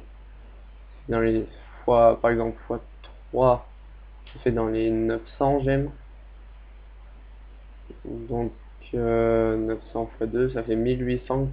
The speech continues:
plus de mille huit cents gemmes à peu près en, en une semaine. J'en ai déjà mille quatre-vingt-dix, donc voilà. Donc là, en une semaine et demie, normalement, si je joue comme il faut, j'ai le mage level deux.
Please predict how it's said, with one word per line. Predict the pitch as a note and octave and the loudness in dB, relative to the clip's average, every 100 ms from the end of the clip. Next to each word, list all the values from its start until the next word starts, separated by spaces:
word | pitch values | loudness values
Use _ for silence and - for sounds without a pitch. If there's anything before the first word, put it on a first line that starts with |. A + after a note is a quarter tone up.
| - - - - - - | -8 -18 -20 -20 -20 -10
plus | - D3+ | 0 4
de | C3+ | 6
mille | C3 C3+ | 8 8
huit | C3+ C3 | 6 4
cents | C3+ C3 | 2 2
gemmes | B2+ C3 C3+ | 4 4 2
à | C3 | 0
peu | A2+ | -4
près | A2 B2 - | -8 -6 -2
en, | A#2 A2+ A2+ A2+ A#2 - - - - - - - - - - - | 0 0 0 0 -4 -14 -20 -20 -20 -20 -20 -20 -20 -20 -20 -12
en | - B2 | -4 -2
une | A2+ | 0
semaine. | - G#2 - - - - - - - - - - | -2 -2 -4 -8 -16 -20 -20 -20 -20 -20 -20 -6
J'en | A#2 | -2
ai | A2+ | 0
déjà | A2+ | 2
mille | A2+ A#2+ | 2 2
quatre-vingt-dix, | A#2 A#2 - A2+ A2 G#2+ A#2 B2 | 0 -2 0 0 0 0 -2 -2
donc | A#2 A2 | -2 -2
voilà. | A2 - - - | -2 -2 -6 -4
Donc | A2+ A2+ | -4 0
là, | A#2 | 0
en | A#2 A2+ G#2+ G#2+ - - | 2 2 0 -4 -6 -4
une | C3+ | -2
semaine | D3 C#3+ C3+ C3 | 0 2 4 4
et | |
demie, | B2 B2+ | 4 4
normalement, | C#3 B2+ A#2 A2+ C3 - | 4 4 2 0 -2 -8
si | - C#3+ | -8 -6
je | |
joue | C#3+ | -6
comme | C3+ C3 B2 | 0 2 2
il | |
faut, | A2+ C#3 C#3+ - - - - - - - - - - - - - - | 4 2 2 -4 -20 -20 -20 -20 -20 -20 -20 -20 -20 -20 -20 -18 -14
j'ai | A2+ B2 D#3+ D#3 | -10 4 6 8
le | C3 C#3 C#3+ - - - - - - - - | 6 4 4 0 -18 -20 -20 -20 -20 -20 -6
mage | C3+ C3+ C3 | 0 2 4
level | B2 A2 | 4 4
deux. | - | 2